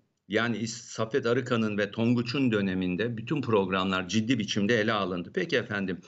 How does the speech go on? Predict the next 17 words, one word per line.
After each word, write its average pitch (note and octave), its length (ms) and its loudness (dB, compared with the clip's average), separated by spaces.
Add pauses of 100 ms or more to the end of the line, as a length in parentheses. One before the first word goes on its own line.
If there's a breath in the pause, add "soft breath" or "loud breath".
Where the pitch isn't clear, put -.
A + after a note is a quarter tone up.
(200 loud breath)
hangi F#3 300 -6
programlar G2+ 560 2
ele A2 200 0
alındı A2 440 -2
diyorsanız, G#2 640 0 (880 loud breath)
dönemin D3+ 420 2
yirminci C3+ 440 2
yüzyılın C3+ 640 0 (180)
en D3+ 280 2
önemli A2+ 760 2 (320 soft breath)
pedagoglarından A#2 920 2
birisi A2 340 -2
olan G2+ 280 0
ünlü A2+ 280 4
Amerikalı G#2 580 0
John A2 260 0
Dewey, A#2+ 320 0